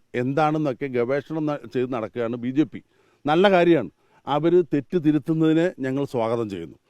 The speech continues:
ദേശീയ നേതാക്കന്മാരെ തിരിച്ചറിയുന്നതിനെ ഞങ്ങൾ സ്വാഗതം ചെയ്യുന്നു.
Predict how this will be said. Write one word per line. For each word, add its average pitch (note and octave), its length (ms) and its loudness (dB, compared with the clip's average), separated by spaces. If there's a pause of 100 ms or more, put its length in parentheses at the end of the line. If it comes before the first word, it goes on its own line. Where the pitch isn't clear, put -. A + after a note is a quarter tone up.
(380)
ദേശീയ E3+ 380 4
നേതാക്കന്മാരെ E3+ 720 2
തിരിച്ചറിയുന്നതിനെ E3 840 4 (200)
ഞങ്ങൾ C3+ 200 0
സ്വാഗതം A#2+ 420 -2
ചെയ്യുന്നു. F2 260 -8